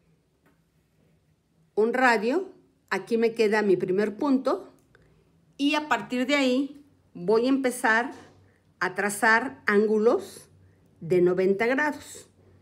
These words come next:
Siempre tiene que coincidir con el cero, noventa grados. Acá está, hago una marca,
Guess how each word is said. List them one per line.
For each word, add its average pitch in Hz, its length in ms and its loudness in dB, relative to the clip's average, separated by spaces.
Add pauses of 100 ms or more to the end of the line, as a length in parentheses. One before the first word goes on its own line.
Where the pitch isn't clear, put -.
(1500)
Siempre 247 440 2
tiene 247 300 -2
que 247 160 -6
coincidir 196 600 0
con 208 180 0
el 220 120 2
cero, 254 300 -4 (540)
noventa 196 560 0
grados. - 560 -10 (1120)
Acá 160 180 -6
está, 269 360 0 (480)
hago 180 200 -4
una 185 180 0
marca, 285 420 0